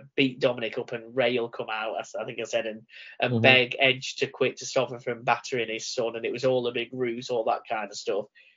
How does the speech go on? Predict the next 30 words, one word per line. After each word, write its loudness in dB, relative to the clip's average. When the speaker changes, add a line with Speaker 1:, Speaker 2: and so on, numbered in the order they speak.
Speaker 1:
Completely 8
forgetting 8
the 2
fact 8
that 4
Beth 8
could -4
just -6
be 0
there 0
and -2
he -2
could -4
just -6
do 0
it -8
to -6
Beth, 0
which -4
is -2
exactly -2
what -2
they -6
did. -2
But 10
I 12
thought 8
it 4
was, 0
um, 4